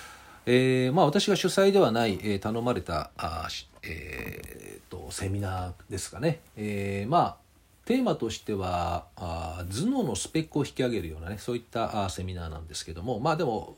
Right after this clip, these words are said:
お、どっちかっていうと、まあ、でも講演会に近いね、スタイルだったかな。えー、少し時間がね、延びてしまったんですけども、まあ、今、えー、ようやく終わりましてですね、えー、それで今、こちらの収録に入ってるということです。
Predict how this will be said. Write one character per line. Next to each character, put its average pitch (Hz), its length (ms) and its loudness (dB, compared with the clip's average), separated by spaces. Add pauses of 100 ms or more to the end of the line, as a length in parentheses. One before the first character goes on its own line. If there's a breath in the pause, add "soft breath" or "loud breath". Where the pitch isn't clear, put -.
(100)
お、 69 420 -10
ど 151 120 -6
っ - 20 -8
ち - 120 -12
か 269 120 -6
っ - 40 -8
て 247 120 -4
い - 20 -6
う - 20 -6
と、 170 100 -4
ま 165 80 0
あ、 - 20 2
で 156 80 2
も 139 80 -2
講 170 260 0
演 180 80 -4
会 170 140 -4
に 160 80 -2
近 165 240 0
い 87 80 0
ね、 92 100 -4
ス - 100 -8
タ 107 120 -2
イ 92 40 -4
ル 78 60 -8
だ 73 60 -8
っ - 20 -14
た 82 140 -12
か 82 100 -6
な。 104 160 -4 (400 loud breath)
え 123 160 6
ー、 117 60 4
少 - 160 2
し 101 160 -2
時 104 80 -2
間 113 160 -2
が 110 80 0
ね、 113 80 -2
延 117 160 -2
び 110 80 -2
て - 80 -8
し - 100 -6
ま 78 120 -6
っ - 40 -10
た 76 160 -10
ん 78 60 -6
で 78 100 -6
す - 80 -6
け 120 80 -4
ど 147 100 2
も、 165 160 0 (360 loud breath)
ま 139 80 2
あ、 143 40 4
今、 98 340 -2
え 92 180 -4
ー、 - 20 -4
よ 101 120 -2
う 101 40 -2
や 98 60 -6
く 92 280 -4
終 117 120 0
わ 117 120 2
り 117 280 -4
ま 113 100 -4
し - 80 -4
て - 80 -12
で 76 100 -10
す - 120 -8
ね、 135 240 -2 (480 loud breath)
え 87 960 -2
ー、 - 20 -10
そ 127 100 -2
れ 127 60 2
で 131 80 4
今、 82 460 -2
こ - 80 -8
ち - 80 -8
ら 87 80 -4
の 85 100 -4
収 101 220 0
録 90 240 -2
に 107 80 -4
入 95 160 -2
っ - 20 -2
て - 200 -10
る 85 80 -8
と - 220 -10
い 87 100 -6
う 85 80 -6
こ 95 180 -6
と 85 320 -10
で 90 120 0
す。 87 220 -4